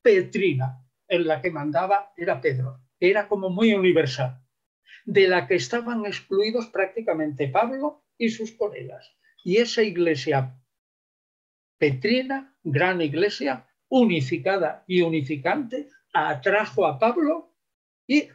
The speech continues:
lo metió dentro de su seno. Esa visión es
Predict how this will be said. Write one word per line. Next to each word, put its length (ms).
lo 200
metió 340
dentro 340
de 100
su 180
seno. 440
Esa 360
visión 580
es 180